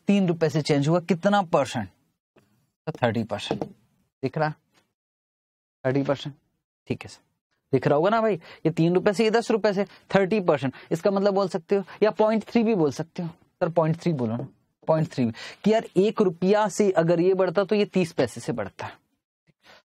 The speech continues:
अगली बार ये कितना हो गया? पाँच सौ तीस, और ये हो गया बारह और तीन, पन्द्रह, तीन,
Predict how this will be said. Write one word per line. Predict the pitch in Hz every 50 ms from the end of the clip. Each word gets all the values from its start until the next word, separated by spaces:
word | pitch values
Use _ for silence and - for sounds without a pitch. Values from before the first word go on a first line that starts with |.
| - - _ _ -
अगली | 170 170 160 185 185 170
बार | 127 113 104 104 - - _ _ _ _ _ _ _ - _ _ -
ये | 151 147
कितना | - 165 - 170
हो | 165 165
गया? | 156 175 175 165 156 - - - - -
पाँच | 147 135
सौ | - 175 165
तीस, | 165 220 220 - - - - - - _ _ _ _ _ _ _ _ _ _ _ _ _ _ _ _ _ _ _ _ _ _ - - _ _ _ _ _ _ _ _ -
और | 156 151 139
ये | 123 127 156 190
हो | 185 151 120
गया | 110 127 135 151 165 165 - - - - - _ _ _ _ _ _ _ _ _ _ _ _ _ _ _ _ _ _ -
बारह | 113 120 117 120 180 190 147
और | 151 151 143
तीन, | - - 165 160 147
पन्द्रह, | - 135 127 131 131 127 143 143
तीन, | - 165 165 165 -